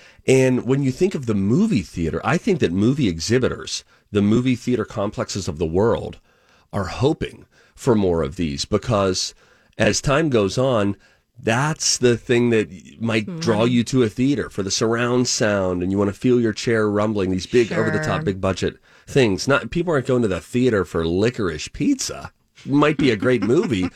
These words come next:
Speaker 2: <laughs>
Speaker 1: but they're not like, "I've gotta see that in a theater."
Speaker 2: Yeah, that's true. You're right. Lightyear is coming out. That looks kinda good, right?
Speaker 1: That does. That's the origin story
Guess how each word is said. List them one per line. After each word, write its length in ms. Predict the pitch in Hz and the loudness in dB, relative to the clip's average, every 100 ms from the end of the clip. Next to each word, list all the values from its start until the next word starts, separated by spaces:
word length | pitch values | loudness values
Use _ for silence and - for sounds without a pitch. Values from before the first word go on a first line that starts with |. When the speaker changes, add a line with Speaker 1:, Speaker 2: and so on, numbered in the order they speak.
| - | -10
Speaker 2:
<laughs> 160 | 202 | -6
Speaker 1:
but 120 | - 107 | -2 2
they're 120 | 123 | 2
not 140 | 107 | 0
like, 160 | 98 113 | -4 -6
"I've 160 | 107 - | -6 -6
gotta 240 | - 101 | -4 -4
see 160 | - 98 | -2 0
that 160 | 85 | 2
in 100 | 85 78 | 0 -2
a 60 | |
theater." 200 | - 82 | -2 0
Speaker 2:
Yeah, 180 | 311 294 | 0 0
that's 240 | 302 - | -4 -6
true. 300 | - 170 165 165 _ - | -6 -4 -6 -8 _ -8
You're 180 | 233 214 | -6 -4
right. 320 | 165 156 - _ _ _ _ 226 | -4 -6 -8 _ _ _ _ -4
Lightyear 580 | 240 254 240 262 254 | -2 -2 -2 0 0
is 120 | 262 - | -2 -4
coming 340 | 262 254 247 | -2 0 0
out. 380 | 226 233 254 240 | 0 0 -4 -2
That 200 | 240 233 | -4 -2
looks 200 | 320 - | -6 -4
kinda 240 | 359 294 | -2 -2
good, 360 | 196 226 254 294 | 0 0 0 -2
right? 400 | 262 277 370 392 | -2 -2 -2 2
Speaker 1:
That 160 | 127 131 | 2 2
does. 200 | 135 123 | 2 0
That's 240 | 120 117 - | 0 -4 -4
the 160 | 185 | -4
origin 520 | 120 135 170 170 185 | 0 0 0 0 -2
story 640 | 175 - 135 117 104 104 | 0 0 2 2 2 0